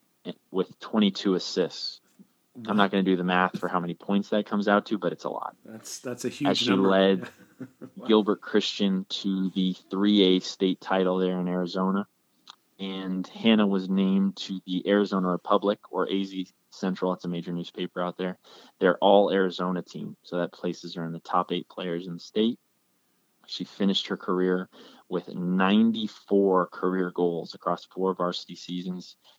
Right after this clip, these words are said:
Speaker 1: with sixty-four assists. And on a side note, her high school coach was former N F L kicker Jay Feely. And as a Dallas Cowboys fan, I just remember him as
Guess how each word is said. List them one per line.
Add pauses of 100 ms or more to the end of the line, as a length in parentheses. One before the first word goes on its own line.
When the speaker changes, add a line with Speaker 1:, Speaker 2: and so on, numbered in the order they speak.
(160)
Speaker 1:
with
sixty-four
assists. (460)
And
on
a
side
note,
her
high
school
coach
was (320)
former
N
F
L
kicker
Jay
Feely. (800)
And
as
a
Dallas
Cowboys
fan,
I
just (180)
remember
him
as